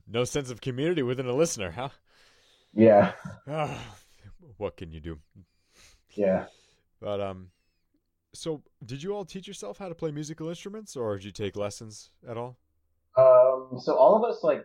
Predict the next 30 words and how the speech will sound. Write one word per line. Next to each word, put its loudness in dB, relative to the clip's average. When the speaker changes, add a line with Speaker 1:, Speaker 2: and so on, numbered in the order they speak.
Speaker 2:
had, -2
like, -2
musical -2
educations, -2
like, 4
in 0
school 4
and -2
stuff. 6
Like, 6
I 8
was, 2
I 6
was 0
a -6
total, 0
like, 0
straight 0
up 2
band 2
nerd 4
all 8
the 0
way 0
through -2
high 2
school. 0
Uh, 6
s-, -8
so, 0